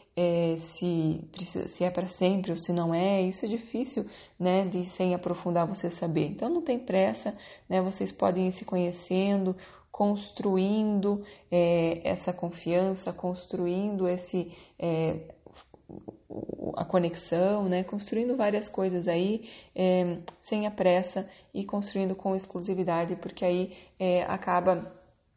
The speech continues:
vocês acabam tendo ambos, né, mais segurança pra, pra se abrir e pra realmente mostrar quem cada um de vocês são.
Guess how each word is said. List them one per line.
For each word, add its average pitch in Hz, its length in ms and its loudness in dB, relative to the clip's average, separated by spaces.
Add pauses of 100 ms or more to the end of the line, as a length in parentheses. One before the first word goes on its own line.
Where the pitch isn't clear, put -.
(380)
vocês 190 440 -2
acabam 202 420 -2
tendo 202 460 0
ambos, 202 420 0
né, 185 160 2
mais 180 480 0
segurança 175 640 -2
pra, 170 300 0 (280)
pra 180 200 4
se 180 140 -2
abrir 180 400 0
e 185 40 -4
pra 180 160 -2
realmente 170 560 0
mostrar 170 580 -2 (340)
quem 175 280 2
cada 175 340 0
um 175 120 2
de 175 80 0
vocês 185 380 -2
são. - 280 -6